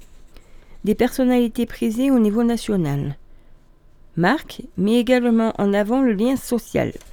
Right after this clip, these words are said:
En cette période, c'est, c'est important. Pourquoi pas, euh, faire, euh, enfin, je sais pas, euh, je sais pas si la librairie Regain avait prévu des choses, mais de filmer ou en audio, de le faire en audio et puis de le passer à la radio, enfin, je sais pas, voir ce qui,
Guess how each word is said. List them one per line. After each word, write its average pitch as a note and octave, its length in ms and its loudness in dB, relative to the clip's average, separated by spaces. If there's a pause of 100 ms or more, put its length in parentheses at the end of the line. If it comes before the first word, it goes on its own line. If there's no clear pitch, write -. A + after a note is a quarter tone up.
(200)
En D3 100 -2
cette - 160 -8
période, F#3+ 340 0
c'est, C#3+ 340 -6
c'est D#3 80 -4
important. D3 600 -4 (840)
Pourquoi - 280 0
pas, A3+ 480 4
euh, E3 1000 0 (200)
faire, F3+ 280 0
euh, D3+ 300 -6 (140)
enfin, D#3+ 300 -6
je D#3 100 -10
sais - 120 -8
pas, F#3 340 -2
euh, C#3+ 260 0 (480)
je - 80 -18
sais - 80 0
pas - 20 2
si G3+ 160 -6
la G3 100 2
librairie F#3 280 2
Regain F3+ 280 2
avait E3+ 140 -2
prévu E3 240 -4
des E3 120 -4
choses, A#3 260 -2
mais E3+ 180 0
de E3 340 -2
filmer F#3+ 720 0
ou G3+ 100 2
en E3+ 160 2
audio, F#3 480 0 (1160)
de D#3+ 80 -6
le E3 60 0
faire F#3+ 220 0
en F#3 120 4
audio F#3 360 2
et G#3+ 40 0
puis E3+ 140 -10
de F3 60 -4
le E3+ 60 -2
passer - 260 -4
à - 20 2
la E3+ 100 0
radio, E3 320 -2
enfin, F#3+ 160 -6
je D#3+ 140 -8
sais D#3 140 -8
pas, F3 260 -4
voir D#3 160 -10
ce - 40 -20
qui, D#3 140 -12